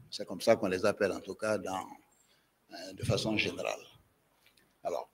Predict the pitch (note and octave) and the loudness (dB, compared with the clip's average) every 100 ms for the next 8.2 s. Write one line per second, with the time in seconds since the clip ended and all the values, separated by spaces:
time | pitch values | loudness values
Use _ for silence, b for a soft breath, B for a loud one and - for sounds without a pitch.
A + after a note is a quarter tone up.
0 | _ _ _ _ _ _ _ _ _ - | _ _ _ _ _ _ _ _ _ 2
1 | A2 - C#3+ D3+ - F3+ E3+ A2+ A#2 A#2+ | 4 12 12 12 12 12 12 8 12 12
2 | F#2+ F2+ F#2+ G#2+ A3+ - A2 - G2+ F#2 | 12 4 2 4 2 0 -12 -12 0 2
3 | E2+ F2+ F2+ - - A#2 A2 G#2+ F2+ F3 | 4 4 4 2 2 4 12 12 12 6
4 | - - - - _ _ _ _ _ _ | 4 -8 -10 -20 _ _ _ _ _ _
5 | - _ _ _ _ G2 G2 F#2 G2+ G#2+ | -20 _ _ _ _ -2 0 2 4 8
6 | C3+ A#2+ G#2+ F#2 F2+ B2+ D#3+ A#2 G#2+ G#2 | 8 12 12 10 6 10 10 10 6 4
7 | A2+ B2+ B2 A2 A2 - G#2+ G2 G2+ G2 | 6 6 6 4 4 8 6 8 2 2
8 | - | 0